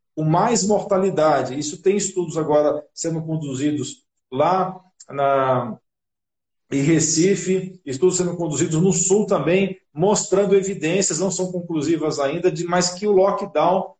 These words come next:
pode estar piorando a situação. Então, essa história de lockdown e essa condenação da imprensa em relação ao tratamento precoce, tratamento imediato, né, da, do covid, isso tá gerando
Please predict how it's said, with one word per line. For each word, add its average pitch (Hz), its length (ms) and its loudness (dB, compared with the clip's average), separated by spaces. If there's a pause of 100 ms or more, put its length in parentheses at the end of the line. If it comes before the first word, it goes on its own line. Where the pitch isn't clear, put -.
(200)
pode 165 220 2
estar 175 180 -2
piorando 180 360 2
a 185 40 2
situação. 196 760 0 (140)
Então, 180 260 2
essa 185 160 0
história 208 360 0
de 185 100 2
lockdown 165 720 2 (320)
e 151 140 2
essa 185 420 -2
condenação 202 800 0
da 196 100 0
imprensa 156 720 -2 (300)
em 151 80 -6
relação 170 460 2
ao 190 100 0
tratamento 165 520 -2
precoce, 151 520 2
tratamento 143 400 -8
imediato, 139 640 0
né, 156 280 -4 (340)
da, 127 340 2
do 127 180 -4
covid, 139 640 -2 (240)
isso 165 220 -4
tá 202 120 2
gerando 196 560 2